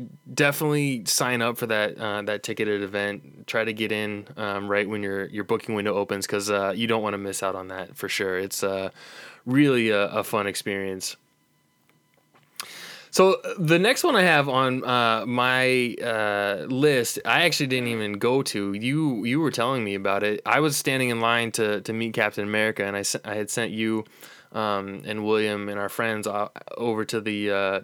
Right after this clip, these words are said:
the kids club, uh, to the Oceaneer Club to ch-, uh,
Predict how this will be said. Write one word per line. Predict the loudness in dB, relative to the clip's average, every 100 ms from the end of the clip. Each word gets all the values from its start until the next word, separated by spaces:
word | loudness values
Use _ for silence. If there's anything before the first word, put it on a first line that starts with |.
| -6
the | -4
kids | 0 0
club, | 0 0 0 -2 -12 -20 -20 -20 -6
uh, | -2 -2
to | -2
the | 2
Oceaneer | 2 2 2 2
Club | 2 0 0 0
to | -2
ch-, | -2 -6
uh, | -2 0 2 0 -2